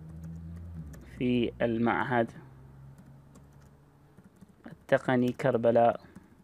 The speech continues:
مسؤول وحدة التدريب التقني في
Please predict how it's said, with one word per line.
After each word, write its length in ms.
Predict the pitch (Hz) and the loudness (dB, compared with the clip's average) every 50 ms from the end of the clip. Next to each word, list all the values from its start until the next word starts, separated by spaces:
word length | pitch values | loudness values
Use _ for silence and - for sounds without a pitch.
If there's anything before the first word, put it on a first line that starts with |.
| _ _ _ _ _ _ _ - - _ _ _ _ _ _ _ _ _ _ _ _ _ _ _ _ _ _ _ _ _ - - - - - - | _ _ _ _ _ _ _ -20 -20 _ _ _ _ _ _ _ _ _ _ _ _ _ _ _ _ _ _ _ _ _ -20 -20 -20 -20 -14 -6
مسؤول 840 | - 123 117 - - - - - 147 143 143 143 139 143 151 165 175 165 - - - - - - _ - - - - - _ _ - - _ _ _ _ _ - _ - - _ _ _ _ _ _ - - - - | -4 -4 0 0 -2 -2 2 4 6 6 8 8 8 8 6 6 4 0 -4 -12 -20 -20 -20 -20 _ -20 -20 -20 -20 -20 _ _ -20 -20 _ _ _ _ _ -20 _ -20 -20 _ _ _ _ _ _ -20 -20 -12 -4
وحدة 480 | 113 127 - - - 120 123 127 127 123 - - - - - - - _ _ _ - - _ - - _ _ _ - - _ _ - - _ - - - | -2 -2 -2 -2 -4 0 2 2 2 2 0 -8 -18 -20 -20 -20 -20 _ _ _ -20 -20 _ -20 -20 _ _ _ -20 -20 _ _ -20 -20 _ -14 -10 -8
التدريب 800 | 143 - - - 131 113 113 117 117 117 120 120 117 113 - - - - | -10 -10 -4 -4 -2 0 2 2 2 4 2 2 2 0 -2 -8 -10 -10
التقني 760 | 131 127 - - - 120 - - 123 120 120 120 120 120 131 131 - - - _ _ _ - - - - - - | -10 -10 -4 0 0 0 2 2 2 2 4 4 2 2 0 -2 -8 -14 -20 _ _ _ -20 -20 -20 -20 -10 -4
في 400 | 127 120 117 120 120 120 123 | -2 0 0 2 2 0 0